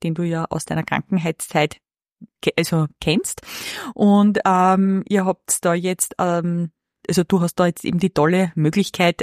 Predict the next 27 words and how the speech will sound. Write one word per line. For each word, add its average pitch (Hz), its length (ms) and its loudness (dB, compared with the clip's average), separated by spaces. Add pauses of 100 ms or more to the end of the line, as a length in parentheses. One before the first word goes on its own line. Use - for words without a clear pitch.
ähm, 160 460 -2
dein, 151 400 -2
dein 156 160 -2
Können 170 280 2
unter 175 240 -2
Beweis - 380 -2
zu - 140 -2
stellen 170 260 -2
in 165 80 0
der, 151 300 0
in 160 60 -2
der 151 80 -4
Privatmedizin. 202 1040 2 (580)
Wie 180 180 0
würdest 202 220 2
du - 20 4
sagen, 180 320 2
unterscheidet 185 600 -4
sich - 120 -6
das 185 180 0
jetzt - 440 -6
zu 190 100 -4
deiner 175 220 0
Tätigkeit - 520 -4
im 185 120 0
Krankenhaus? 165 920 0 (380)
Ähm, 160 520 2